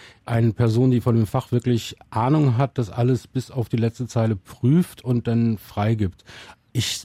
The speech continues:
persönlich finde die Entwicklung eigentlich nicht gut, muss ich sagen, aber ich schätze, dass früher oder länger, also früher oder später wird es auf uns zukommen, weil die Leute, die halt höhere Qualität wollen, die setzen sich halt auch ziemlich stark durch.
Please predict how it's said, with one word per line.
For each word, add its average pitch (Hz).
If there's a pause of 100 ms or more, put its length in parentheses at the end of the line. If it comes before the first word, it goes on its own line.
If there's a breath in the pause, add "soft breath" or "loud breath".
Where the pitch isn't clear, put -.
persönlich 147 (220)
finde -
die 151
Entwicklung 135
eigentlich 120
nicht 117
gut, 87 (120)
muss 98
ich 92
sagen, 113 (100)
aber 113 (240)
ich 135
schätze, -
dass 117
früher 131
oder 117
länger, 123 (320)
also 110
früher 127
oder 113
später 117
wird 113
es 110
auf 110
uns -
zukommen, 143
weil 113
die 107
Leute, 107
die 107
halt 101
höhere 107
Qualität 101
wollen, 110
die 101 (840 loud breath)
setzen 104
sich 92
halt 101
auch 95
ziemlich 104
stark 92
durch. 95